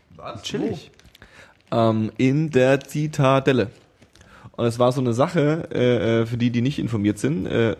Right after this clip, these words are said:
Speaker 3: die, ich bin ein großer Nine Inch Nails Fan und die, ähm, der Trent Reznor, der Chef von denen, hat quasi vor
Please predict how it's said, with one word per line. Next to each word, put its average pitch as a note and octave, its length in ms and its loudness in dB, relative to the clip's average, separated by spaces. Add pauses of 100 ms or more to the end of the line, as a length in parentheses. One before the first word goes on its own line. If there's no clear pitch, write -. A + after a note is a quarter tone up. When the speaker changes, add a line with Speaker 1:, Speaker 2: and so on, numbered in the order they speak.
(160)
Speaker 3:
die, A2 460 -6 (180)
ich - 100 -18
bin A#2 220 -4
ein A2 140 -6
großer C3 320 0
Nine A#2 140 0
Inch A2+ 120 -6
Nails C3 240 0
Fan F3 380 0 (560)
und C3 320 0
die, C3+ 260 6
ähm, B2+ 540 2 (560)
der A#2 260 0
Trent B2+ 300 0
Reznor, D3 360 0
der A#2 120 0
Chef - 180 -4
von C3+ 160 -8
denen, C3+ 220 -4
hat - 260 -8
quasi A2+ 400 0
vor G2 680 -2